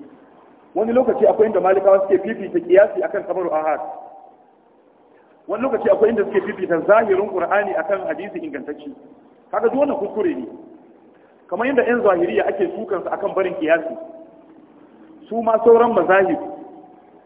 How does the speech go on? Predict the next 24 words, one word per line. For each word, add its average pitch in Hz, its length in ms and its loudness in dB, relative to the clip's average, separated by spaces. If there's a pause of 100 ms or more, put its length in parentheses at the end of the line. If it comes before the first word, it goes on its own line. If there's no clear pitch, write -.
(100)
su 190 60 -10
mazhaban 202 400 4
Hanabila 170 500 0
da 165 140 -2
sauransu 180 400 -4
da 151 80 -4
Shafi'awa 170 480 0 (100)
duk 180 160 -8
suna 185 220 2
da 151 160 -4 (1500)
inda 226 240 0
malamai 160 560 2
ke 165 120 0
magana 165 360 0
akan 185 400 -4
kuskurensu. 180 480 -2 (1300)
An 165 60 -4
gani? 190 180 -2 (640)
In 254 80 2
ana 262 160 2
maganan 185 320 0
wai 190 320 0 (560)
ƴan 214 200 -4
zahiriya, 185 520 2